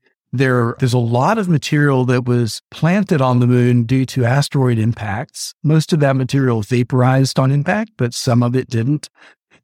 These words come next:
And even what vaporized still exists in the, as a signal in the regolith. So you can find other valuable things on the moon as well.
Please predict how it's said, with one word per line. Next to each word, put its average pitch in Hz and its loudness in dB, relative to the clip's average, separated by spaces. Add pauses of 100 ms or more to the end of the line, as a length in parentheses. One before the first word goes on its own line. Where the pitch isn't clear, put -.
(120)
And 120 2
even 147 2
what 123 0
vaporized 127 0 (260)
still - 0
exists 123 -2
in 120 0
the, 117 2 (180)
as 120 -2
a 117 0
signal 131 0
in 127 2
the 120 0
regolith. 117 -2 (500)
So 123 0 (120)
you 127 0
can 135 2
find 120 2
other 123 -2
valuable 120 0
things 120 0 (140)
on 123 2
the 120 2
moon 120 0
as 113 -6
well. 110 -6